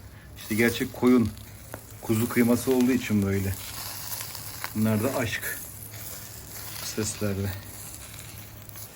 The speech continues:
Şöyle bir tanesine. Heh.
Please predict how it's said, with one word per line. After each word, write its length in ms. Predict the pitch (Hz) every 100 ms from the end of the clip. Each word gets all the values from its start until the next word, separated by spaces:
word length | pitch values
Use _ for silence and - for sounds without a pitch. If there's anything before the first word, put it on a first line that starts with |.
| - - - - - - - -
Şöyle 220 | 123 110
bir 80 | 147
tanesine. 600 | 131 120 110 - 107 120 120 - - - - - - - - - - - - 160 - 143 - - - - - - - -
Heh. 60 | -